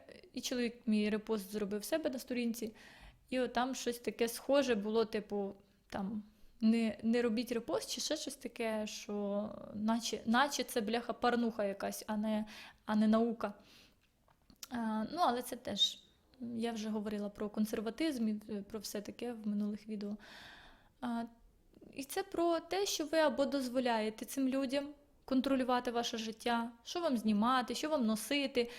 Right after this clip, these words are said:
як вам фарбуватись, як вам відпочивати чи не відпочивати, а, то вони ним і керують, і тоді ви живете їхнє життя. А якщо ви кажете: «Та якого хріна? Щось не подобається, проходьте повз».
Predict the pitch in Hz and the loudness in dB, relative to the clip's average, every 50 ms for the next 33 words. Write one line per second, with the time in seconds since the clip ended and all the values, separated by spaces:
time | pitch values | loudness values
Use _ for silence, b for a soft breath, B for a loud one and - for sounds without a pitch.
0 | B B B - 285 277 254 233 214 208 202 B B B - 262 233 214 208 220 | B B B 0 0 2 4 4 4 2 0 B B B 0 2 2 2 2 2
1 | 202 233 269 294 277 277 277 262 247 - - - B B 254 220 B - 233 233 | 4 6 6 8 6 4 2 -2 -4 -4 -8 -12 B B -18 -12 B -2 0 2
2 | 269 269 269 247 240 233 226 214 - - 240 233 - 247 202 233 262 285 277 277 | 2 2 2 2 4 4 4 2 2 2 2 2 2 2 4 4 4 4 2 0
3 | - - 247 220 208 196 196 - - 208 - - 208 190 240 262 277 262 269 254 | -2 0 0 2 0 0 -2 -6 -8 -8 -8 -6 -4 -2 0 2 2 2 2 0
4 | 240 240 B B B B B B B B - - 233 226 220 220 214 214 220 220 | 0 0 B B B B B B B B -6 -2 -2 0 0 0 0 -2 -2 -2
5 | 214 202 - - - - _ _ _ _ - - - 339 349 349 277 262 269 240 | -4 -6 -8 -10 -18 -20 _ _ _ _ -10 -2 0 0 2 2 2 2 2 0
6 | 202 - - - - 220 226 247 247 220 - 214 - - 226 220 208 196 202 208 | 0 -2 -4 -4 0 0 2 2 2 -2 -4 -4 -2 -2 0 0 0 -2 -2 -4
7 | - - - - - 208 240 269 247 262 240 220 226 214 247 254 - 240 220 233 | -8 -14 -12 -8 -6 -2 -2 0 2 2 2 0 0 -2 -2 -2 -2 -2 -4 -4
8 | 220 - 214 214 196 202 202 - 214 202 208 226 - B B B B B B B | -2 0 0 0 0 -2 -6 -6 -6 -6 -8 -8 -12 B B B B B B B
9 | B 226 220 220 220 - - - 311 330 294 285 277 285 262 254 254 240 240 - | B 0 0 0 0 -2 -2 0 0 2 2 2 4 4 4 4 4 2 -2 -4
10 | - 220 214 226 - - - - 285 302 311 302 - 320 311 302 294 - 285 254 | -2 -2 -2 -4 -6 -10 0 6 6 6 6 6 4 4 4 4 4 4 2 2
11 | 240 220 220 220 220 - - _ _ _ _ _ _ _ _ _ _ _ _ _ | 4 4 2 2 0 -4 -10 _ _ _ _ _ _ _ _ _ _ _ _ _
12 | _ _ _ _ _ _ _ _ _ _ _ - - - 311 311 - 359 320 349 | _ _ _ _ _ _ _ _ _ _ _ -10 -6 -4 -4 -2 -2 -2 0 2
13 | 330 240 240 240 226 254 262 285 294 285 311 - - 226 - - 262 262 - 320 | 4 6 6 6 6 6 4 4 4 0 -2 -2 -2 -2 2 2 2 2 2 -2
14 | 311 - - 349 302 214 196 190 - - - | -2 2 4 6 6 6 6 2 -4 -10 -14